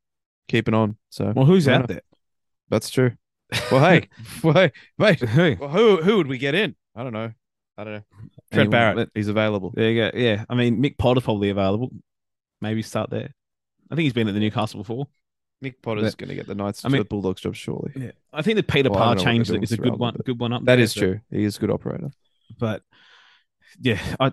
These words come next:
Speaker 2: I think that's a good change. But it just feels like, like, those fa-, and they keep turning up, and they still keep bragging about turning up.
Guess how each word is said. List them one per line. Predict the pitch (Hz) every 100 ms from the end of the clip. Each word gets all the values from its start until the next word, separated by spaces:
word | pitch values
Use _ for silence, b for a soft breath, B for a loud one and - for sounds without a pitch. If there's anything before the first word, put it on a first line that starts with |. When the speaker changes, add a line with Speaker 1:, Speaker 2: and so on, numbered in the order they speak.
| 127
Speaker 2:
I |
think | - 156
that's | 117 131
a |
good | 117 107
change. | 101 104 107
But | 117
it |
just | 147 139
feels | - 120 117
like, | 113 -
like, | 107 - _
those | 127 123
fa-, | - 143
and | 139 143
they |
keep | - 185
turning | - 160 123
up, | 127 131 -
and | 123 123
they | 123
still | - 143
keep | 147 123
bragging | 123 120 123
about | -
turning | - 113 113
up. | 117